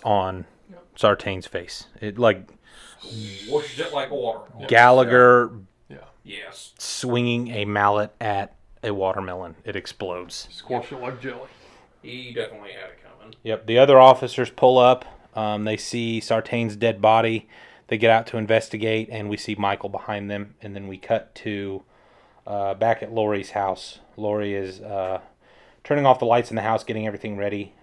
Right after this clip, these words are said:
Speaker 1: Um, she goes and talks to Karen. Karen makes some comment about, um,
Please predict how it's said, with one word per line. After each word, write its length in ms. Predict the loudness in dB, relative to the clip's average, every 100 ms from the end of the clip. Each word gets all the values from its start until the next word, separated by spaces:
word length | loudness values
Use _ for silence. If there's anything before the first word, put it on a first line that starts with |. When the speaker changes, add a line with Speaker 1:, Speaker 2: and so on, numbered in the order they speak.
| -18
Speaker 1:
Um, 200 | -16 -16
she 120 | -12
goes 160 | -10 -10
and 80 |
talks 220 | -6 -6 -6
to 100 | -12
Karen. 440 | -6 -6 -6 -12 -18 _ _ _ _ _
Karen 240 | -8 -6 -6
makes 220 | -6 -8
some 220 | -12 -12
comment 540 | -10 -6 -6 -6 -10 -12
about, 540 | -6 -4 -2 -4 -6 _ _ _ _ _ -16
um, 440 | -12 -12 -14 -18